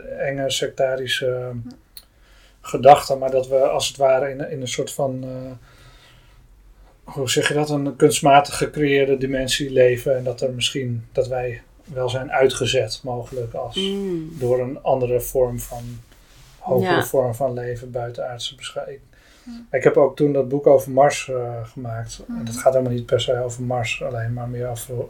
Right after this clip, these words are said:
Speaker 1: de menselijke hoogmoed om naar die planeet te willen. En,
Speaker 2: Mhm.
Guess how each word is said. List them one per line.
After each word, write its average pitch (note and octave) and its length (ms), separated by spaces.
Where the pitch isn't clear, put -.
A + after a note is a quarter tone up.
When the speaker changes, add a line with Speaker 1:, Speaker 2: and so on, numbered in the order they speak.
Speaker 1:
de C3+ 140
menselijke B2 500
hoogmoed A#2+ 580
om C3 140
naar B2 160
die A#2 80
planeet B2 420
te B2+ 120
willen. A#2 340
En, A#2 160
Speaker 2:
Mhm. A#3+ 80